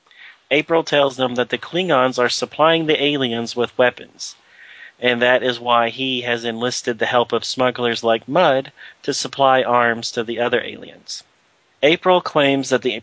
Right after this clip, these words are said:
Klingons plan to back one side in this civil war, and then when that side wins, they will then annex the planet into the Klingon Empire. This is easier than just taking it by force.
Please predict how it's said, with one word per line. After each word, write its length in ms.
Klingons 720
plan 360
to 100
back 400
one 220
side 640
in 180
this 360
civil 440
war, 440
and 180
then 160
when 140
that 180
side 320
wins, 560
they 220
will 160
then 280
annex 440
the 80
planet 500
into 400
the 120
Klingon 440
Empire. 460
This 240
is 120
easier 480
than 220
just 260
taking 360
it 200
by 180
force. 540